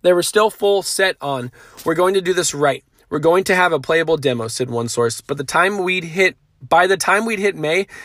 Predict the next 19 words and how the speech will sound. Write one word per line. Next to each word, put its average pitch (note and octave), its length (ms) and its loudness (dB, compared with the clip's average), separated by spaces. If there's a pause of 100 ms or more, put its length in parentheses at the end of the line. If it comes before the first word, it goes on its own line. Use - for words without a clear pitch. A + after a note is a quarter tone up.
(160)
that F3 160 4
game G3 200 2
wasn't F3+ 320 0
far E3 320 2
enough D3+ 300 0
along F#3 340 -2 (220)
its E3 200 -4
normal D#3+ 280 0
problems, E3+ 580 0 (880)
things F3 380 -4
going E3 240 2
slower D#3+ 320 4
than C#3 220 -4
they'd C#3 200 0
like." A#2 320 -6 (460)
Other F3+ 180 6
topics E3+ 420 2
touched - 300 -4 (100)
on E3 360 2